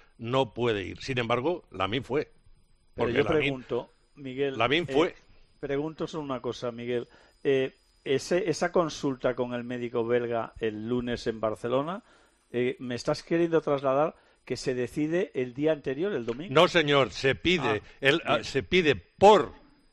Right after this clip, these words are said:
Speaker 1: indicación del futbolista
Speaker 2: Sí. El domingo.
Speaker 1: que le, que, no, no, con, días antes.
Speaker 2: Vale.
Speaker 1: Y entonces el
Speaker 2: Pues ahí
Speaker 1: señor
Speaker 2: está el
Speaker 1: Cua-
Speaker 2: engaño.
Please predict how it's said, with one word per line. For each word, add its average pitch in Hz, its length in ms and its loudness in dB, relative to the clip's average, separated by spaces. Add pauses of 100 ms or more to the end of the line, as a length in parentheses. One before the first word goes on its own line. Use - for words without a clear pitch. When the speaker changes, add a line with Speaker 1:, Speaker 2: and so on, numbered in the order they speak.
(300)
Speaker 1:
indicación 135 880 0 (100)
del 151 260 4
futbolista 139 760 -2 (440)
Speaker 2:
Sí. 123 220 -10 (840)
El 135 120 -2
domingo. 139 240 2
Speaker 1:
que 113 60 4
le, 120 260 2 (180)
que, - 140 -18 (120)
no, 127 220 2
no, 123 500 0
con, 101 260 -8
días 117 340 2
antes. 110 500 -4 (360)
Speaker 2:
Vale. 101 200 -6
Speaker 1:
Y 110 40 2
entonces 139 580 2
el 113 200 0
Speaker 2:
Pues 90 120 -8
ahí 117 80 -2
Speaker 1:
señor 135 180 2
Speaker 2:
está 139 140 -2
el 131 60 6
Speaker 1:
Cua- 131 100 6
Speaker 2:
engaño. 131 500 -2